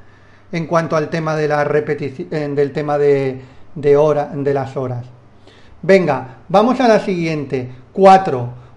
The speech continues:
Una manera de comunicarse a través de sincronicidades. ¿Las sincronicidades qué son? Pues cuando escuchas,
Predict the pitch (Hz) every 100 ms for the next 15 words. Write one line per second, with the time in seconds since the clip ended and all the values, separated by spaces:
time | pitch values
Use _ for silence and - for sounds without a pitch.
0 | - 226 254 240 220 214 202 185 185 175
1 | 175 175 214 226 247 208 175 196 185 208
2 | 233 - 214 185 185 175 165 - 156 151
3 | 147 143 165 180 180 185 190 202 196 208
4 | 247 302 262 196 - 156 147 131 - -
5 | - 180 185 175 165 120 - 220 233 233